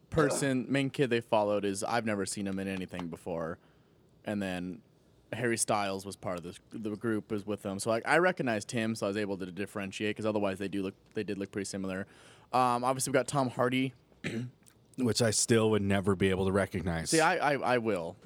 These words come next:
Speaker 2: I don't know who he is.
Speaker 1: How? He's been, I don't know, maybe. But
Speaker 2: Like, what, what, uh, give me a list of movies Tom Hardy's been in.
Speaker 1: Okay, he was Bane in Dark Knight Rises.
Speaker 2: Besides that.
Speaker 1: He was in Inception.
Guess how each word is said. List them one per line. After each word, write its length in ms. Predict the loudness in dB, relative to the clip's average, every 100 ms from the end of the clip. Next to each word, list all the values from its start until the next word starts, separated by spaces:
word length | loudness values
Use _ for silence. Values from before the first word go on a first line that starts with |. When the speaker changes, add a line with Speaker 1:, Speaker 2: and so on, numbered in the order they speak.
| -16 -4
Speaker 2:
I 80 | 2
don't 220 | 2 4
know 140 | 4
who 180 | 4 0
he 220 | 2 0
is. 320 | 0 -2 -6
Speaker 1:
How? 380 | -2 0 0 -2 -8 -20 -20 -14
He's 160 | -2 0
been, 220 | 2 0 -2
I 80 | -2
don't 80 | -2
know, 80 |
maybe. 340 | -2 -4 -4 -6 -10 -20 _ _ -6
But 120 | -2
Speaker 2:
Like, 220 | -2 -2
what, 360 | 0 4 4 2
what, 460 | -4 2 6 6 2 _ _ _ -6
uh, 200 | 2 2 0 _ _ -16 2
give 160 | 4
me 140 | 6 4
a 80 | 4
list 440 | 6 4 4 0
of 140 | 2
movies 400 | 4 4 4 2
Tom 220 | 2 2 4
Hardy's 320 | 2 2 -2
been 140 | -2
in. 40 | 0
Speaker 1:
Okay, 280 | 2 2 2
he 120 | 0
was 120 | 0
Bane 320 | 2 2 2
in 140 | 0 2
Dark 220 | 2 0
Knight 120 | 0
Rises. 300 | 4 4 4
Speaker 2:
Besides 260 | 4 4 2
that. 200 | 0 0
Speaker 1:
He 120 | 0
was 360 | 2 2 2 0
in 100 | 0
Inception. 600 | 2 2 0 0 -4